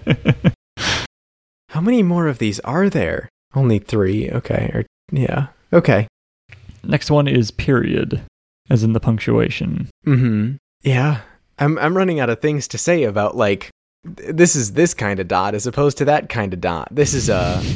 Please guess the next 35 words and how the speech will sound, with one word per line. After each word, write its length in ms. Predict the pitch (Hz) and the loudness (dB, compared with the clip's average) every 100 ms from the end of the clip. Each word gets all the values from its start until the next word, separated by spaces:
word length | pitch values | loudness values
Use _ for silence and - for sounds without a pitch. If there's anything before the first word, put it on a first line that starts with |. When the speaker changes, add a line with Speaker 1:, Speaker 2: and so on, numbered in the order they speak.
| - - - | -4 -6 -4
Speaker 2:
a 80 | 110 | -4
dot 380 | 113 143 131 107 | 0 0 0 -4
instead 380 | 107 - 127 127 | -6 -2 0 0
of 100 | 131 | -2
a 60 | |
drag 380 | 127 170 175 135 | 0 0 0 -2
dot, 360 | 110 82 67 113 | -4 -4 -6 -4
or 140 | 113 | -2
a 80 | 110 | -2
spot 360 | - 165 131 | 0 0 0
drag, 440 | 117 107 92 95 104 | -2 -2 -2 -4 -2
or 140 | 107 | -2
a 240 | 107 104 104 | -2 -4 -4
spell 380 | - 160 165 | -2 2 2
dot, 360 | 131 80 80 87 | 2 -2 -4 -4
or 140 | 92 | -2
a, 240 | 101 98 104 - - - - | -2 -2 -4 -8 -14 -18 -10
a 80 | 110 | -8
quarter. 600 | - 180 160 117 92 87 - _ _ _ | 2 4 6 4 2 -4 -10 _ _ _
Speaker 1:
Uh, 40 | - 170 151 | -12 -8 0
okay, 180 | 143 135 | 2 2
Zach, 280 | 117 120 120 | 2 0 0
I 120 | 135 | -2
like 340 | 156 165 156 - - - | 0 -2 -4 -16 -20 0
one 180 | 127 113 | 2 4
of 100 | 104 | 2
these. 680 | 117 - 117 - - - - - - | 0 -2 -4 -6 -8 -10 -14 -20 -4
You 140 | 135 | 2
wanna 120 | 127 | 4
guess 180 | 127 127 | 4 0
which 100 | - | 0
one 120 | 135 | -2
it 40 | 131 | 0
Speaker 2:
Okay. 180 | 139 156 | 0 0
Speaker 1:
is? 260 | - - | -4 -10